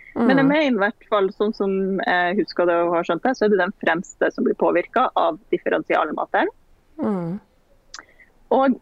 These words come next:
Speaker 1: når den står i N, som er nøytral, så jobber de her to helt likt sammen. Opp, koser seg, mater bakover i samme fart. Men så kan man jo da stille,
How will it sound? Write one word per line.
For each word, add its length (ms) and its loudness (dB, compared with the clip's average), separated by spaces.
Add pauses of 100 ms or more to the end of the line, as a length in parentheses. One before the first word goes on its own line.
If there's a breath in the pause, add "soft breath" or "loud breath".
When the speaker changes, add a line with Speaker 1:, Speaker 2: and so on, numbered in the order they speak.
Speaker 1:
når 140 2
den 160 2
står 400 0
i 380 0 (240)
N, 180 4 (400 loud breath)
som 180 -2
er 80 0
nøytral, 460 0 (1080)
så 240 2 (300)
jobber 380 0
de 100 -2
her 140 0
to 260 0 (140)
helt 320 0
likt 200 -6 (100)
sammen. 400 -4 (100)
Opp, 240 0 (100)
koser 300 0
seg, 240 0 (120)
mater 380 0
bakover 480 0
i 100 2
samme 360 -2
fart. 360 -6 (1400 soft breath)
Men 140 2
så 360 0
kan 220 2
man 160 2
jo 80 4
da 340 2
stille, 560 0